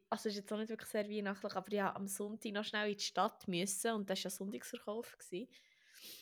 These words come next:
Und das ist wie, das finde ich aber schon auch noch recht schön. Also vor allem, <laughs> wenn ich jetzt, wo ich nicht mehr im Verkauf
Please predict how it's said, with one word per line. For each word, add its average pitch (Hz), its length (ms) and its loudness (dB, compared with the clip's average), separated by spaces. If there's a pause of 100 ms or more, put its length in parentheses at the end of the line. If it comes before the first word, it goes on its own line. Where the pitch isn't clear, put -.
(380)
Und 247 180 10
das - 160 4
ist 269 180 6
wie, 262 460 8
das - 160 2
finde 269 240 10
ich 226 120 10
aber 240 240 12
schon 175 160 4
auch - 140 0
noch 175 140 2
recht - 340 0
schön. 123 300 -2
Also 202 220 4
vor 208 160 2
allem, 226 240 12
<laughs> - 0 -
wenn 214 140 8
ich 208 200 6
jetzt, 208 240 6
wo 233 60 6
ich 214 160 6
nicht 220 140 6
mehr 226 80 2
im 233 80 2
Verkauf 269 480 4